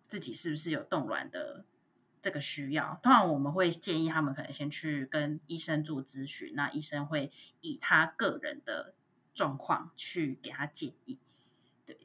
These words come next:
那如果，对，所以如果有想生，我觉得都是可以进一步了解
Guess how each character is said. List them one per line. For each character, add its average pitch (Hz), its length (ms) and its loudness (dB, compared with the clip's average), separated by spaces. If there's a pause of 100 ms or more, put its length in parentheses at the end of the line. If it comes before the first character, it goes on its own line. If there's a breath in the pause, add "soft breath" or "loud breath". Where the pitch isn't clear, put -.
(120)
那 180 180 6
如 160 120 6
果， - 360 -4
对， 143 160 0
所 185 120 2
以 175 100 6
如 160 140 6
果 160 140 6
有 151 80 4
想 151 220 -2
生， 156 160 2
我 139 100 0
觉 120 140 -8
得 127 60 -6
都 160 140 0
是 175 140 -4
可 - 160 -4
以 - 80 2
进 147 280 0
一 139 40 -2
步 156 180 -2
了 139 200 -4
解 113 400 -6